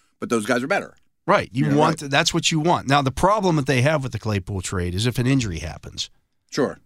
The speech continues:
Speaker 2: That's where, that's where it gets a little more dicey. But they,
Speaker 1: Mm-hmm.
Speaker 2: I, again, they like their depth at wide receiver. That's why they felt they could make the trade.
Speaker 1: Including,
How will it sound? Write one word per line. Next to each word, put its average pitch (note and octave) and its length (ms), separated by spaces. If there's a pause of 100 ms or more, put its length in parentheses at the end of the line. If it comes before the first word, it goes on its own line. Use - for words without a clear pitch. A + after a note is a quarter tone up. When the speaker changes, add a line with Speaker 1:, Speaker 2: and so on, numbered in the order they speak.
(120)
Speaker 2:
That's D3 300
where, C#3+ 180
that's C3 320
where B2 140
it A#2+ 60
gets A2+ 220
a A#2 60
little G#2 400
more A#2+ 320
dicey. B2 400
But C#3 200
they, F3 180
Speaker 1:
Mm-hmm. F3+ 100
Speaker 2:
I, D#3+ 80
again, C#3+ 440 (280)
they D#3+ 160
like F#3 240
their D3 160
depth C3+ 300
at B2 100
wide B2+ 220
receiver. C#3 340
That's A#2+ 180
why B2+ 140
they A#2 140
felt A#2 200
they A2+ 100
could G#2 120
make G#2+ 200
the E2+ 60
trade. F#2+ 460 (180)
Speaker 1:
Including, C3 760